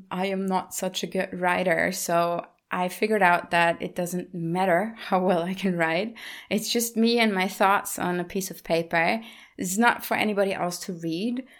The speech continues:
It doesn't even have to make sense. And it's simply a tool for me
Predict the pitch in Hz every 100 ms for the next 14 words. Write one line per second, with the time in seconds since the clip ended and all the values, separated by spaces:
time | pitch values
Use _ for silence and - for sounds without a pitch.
0 | _ - 233 254 254 269 233 220 202 208
1 | - 226 208 208 - - 214 190 160 175
2 | 196 196 196 - 233 226 214 - 208 202
3 | 180 175 175 185